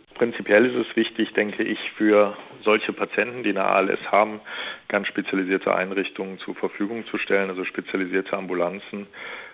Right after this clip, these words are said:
wo man den Patienten dann eben auch mit Erfahrung und Fachwissen helfen kann, eben auch was verschiedene Studien angeht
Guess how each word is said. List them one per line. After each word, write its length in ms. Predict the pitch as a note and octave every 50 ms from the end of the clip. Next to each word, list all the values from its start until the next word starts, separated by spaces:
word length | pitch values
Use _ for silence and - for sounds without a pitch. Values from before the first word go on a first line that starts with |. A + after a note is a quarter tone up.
| _ _
wo 140 | - G2 G2+
man 180 | G2+ G2 G2 F#2+
den 120 | F#2+ F#2
Patienten 480 | - - G2 F#2 - - F#2+ F#2 F#2 G2
dann 200 | F#2 F#2 F#2 F#2+
eben 280 | F#2 F#2+ F#2 F#2 F2+
auch 240 | F2 E2+ F2+ F#2 F2 - - -
mit 160 | F#2+ F#2 - - - - - -
Erfahrung 640 | - F#2 F#2 - - F#2+ F#2 F#2 G2+ G2+ G2 F#2+ F#2
und 100 | F#2 F2+ -
Fachwissen 540 | - - F#2 - - - F#2+ - - - F2+
helfen 360 | - F2+ F#2+ G2+ - - A2
kann, 240 | - - G#2 F#2 F#2+
eben 300 | G2 A2 A2 G#2 G2+ -
auch 220 | - G2 F#2+ - -
was 160 | G2 F#2+ -
verschiedene 480 | - - F#2+ - - - G2 G2 F#2
Studien 420 | F2 - - G#2+ G#2+ B2+ A2+ G#2 G#2
angeht 480 | G#2 G#2 A2 G#2+ G2 G2+ G#2 G#2 G#2